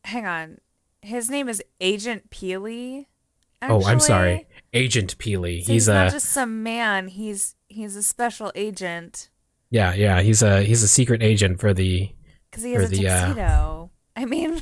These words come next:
Speaker 1: <laughs> come on.
Speaker 2: He's, he's, he's part of the C I A, the, the Chiquita <laughs> Intelligence Agency.
Speaker 1: Oh, no. <laughs>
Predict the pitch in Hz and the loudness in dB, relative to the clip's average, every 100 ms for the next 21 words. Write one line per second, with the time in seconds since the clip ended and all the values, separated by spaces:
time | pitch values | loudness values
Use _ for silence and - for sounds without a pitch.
0 | - - - 285 311 262 165 170 180 196 | -8 -4 -2 -2 -6 -6 -6 -8 -12 -16
1 | _ _ _ _ _ _ _ _ _ _ | _ _ _ _ _ _ _ _ _ _
2 | _ _ _ _ _ _ - 107 104 - | _ _ _ _ _ _ -4 -2 -2 0
3 | 120 117 185 156 156 131 117 113 - 113 | 4 4 4 2 2 2 4 4 4 4
4 | 101 98 104 110 101 98 92 98 - 415 | 4 4 4 4 4 2 2 -2 2 2
5 | 320 104 101 101 101 - - - - - | 4 2 2 2 0 -6 -18 -20 -6 2
6 | 202 165 247 233 208 190 - 185 190 180 | 4 4 4 4 4 2 2 2 2 2
7 | 247 - 392 - - - - _ _ _ | 0 4 4 4 0 0 -2 _ _ _
8 | _ - - - - - - - - 494 | _ -8 -4 -4 -6 -14 -14 -8 -6 0
9 | 427 403 392 370 370 370 359 359 359 359 | 2 2 -2 -4 -2 2 2 2 2 2
10 | 359 359 381 392 _ _ _ _ _ _ | 2 -2 -6 -10 _ _ _ _ _ _
11 | _ _ _ 571 - - 302 302 | _ _ _ -2 -2 0 0 0